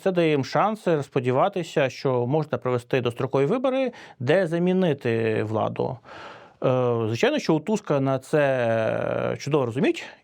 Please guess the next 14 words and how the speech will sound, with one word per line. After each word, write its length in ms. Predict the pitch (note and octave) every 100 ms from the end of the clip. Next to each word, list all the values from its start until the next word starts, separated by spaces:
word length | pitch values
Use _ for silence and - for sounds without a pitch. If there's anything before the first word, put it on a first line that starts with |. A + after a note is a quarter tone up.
| _
і 340 | G3+ B3 C#4 G3
зараз, 600 | C3 D3 G3 A3 G#3 -
е, 140 | E3 C#3+
готуються 920 | C#3 C#3+ D#3 E3 - D#3+ D3+ C#3+ C#3
до 160 | B2 D3
протистояння. 720 | C#3+ C#3 - C3 A2+ A#2 A#2 - - - -
Буквально 360 | D3+ A3+ F#3
нещодавно 600 | D3 D3 F#3+ A#3 C#4 B3+
Туск, 420 | F#3 G#3 G#3 - E3
е, 40 | D#3 D3 C#3 C#3
оновив 440 | D#3+ E3+ D#3 B2+ -
уряд. 380 | D#3 B3 D4+ - - - - - - - _ -
І, 340 | G3 A3 A3
е, 40 | E3+